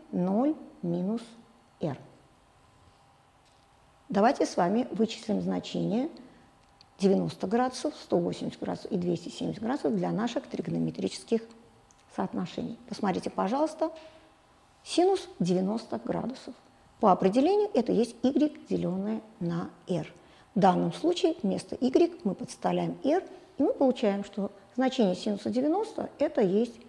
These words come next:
единица. Косинус девяносто — это будет уже x, делённое на r. То есть в данном случае получается ноль, делённое на r.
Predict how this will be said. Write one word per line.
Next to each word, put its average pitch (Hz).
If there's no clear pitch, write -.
единица. 175
Косинус 262
девяносто — 185
это 339
будет 311
уже 269
x, -
делённое 220
на 208
r. 170
То 220
есть 180
в 185
данном 180
случае 302
получается 208
ноль, 285
делённое 208
на 190
r. 165